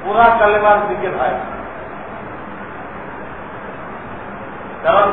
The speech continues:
কোরআনের সব জায়গায় বলা হয়েছে তোমরা আল্লাহর জিকির করো। কোথাও তার হাবিবের জিকির করছে মোহাম্মদ, মোহাম্মদ, মোহাম্মদ, মোহাম্মদ, বা আহমদ, আহমদ,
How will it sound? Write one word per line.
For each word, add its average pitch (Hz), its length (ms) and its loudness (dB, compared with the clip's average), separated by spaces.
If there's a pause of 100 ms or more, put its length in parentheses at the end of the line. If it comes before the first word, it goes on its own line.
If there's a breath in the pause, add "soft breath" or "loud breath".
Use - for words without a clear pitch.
(120)
কোরআনের 202 560 6
সব 180 220 4
জায়গায় 202 240 2
বলা 170 240 6
হয়েছে - 260 4
তোমরা - 760 -6 (100)
আল্লাহর 190 400 6 (100)
জিকির 190 280 -2
করো। - 220 -4 (2500)
কোথাও 226 500 8
তার 226 100 6
হাবিবের 220 840 6
জিকির 226 300 0
করছে 214 400 4 (500)
মোহাম্মদ, 151 560 2 (240)
মোহাম্মদ, 143 500 -2 (200)
মোহাম্মদ, 131 480 -6
মোহাম্মদ, - 760 -8 (1200)
বা 151 80 4
আহমদ, 143 360 2
আহমদ, 139 760 0